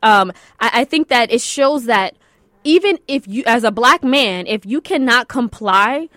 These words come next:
a hundred percent to a police officer's commands, you are going to be shot.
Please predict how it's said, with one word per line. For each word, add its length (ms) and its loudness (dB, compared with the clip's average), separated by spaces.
a 120 4
hundred 640 0
percent 640 -2
to 180 -2
a 80 2
police 360 -6
officer's 500 -4
commands, 600 -2
you 400 0
are 180 4
going 320 0
to 260 -4
be 160 -10
shot. 460 -2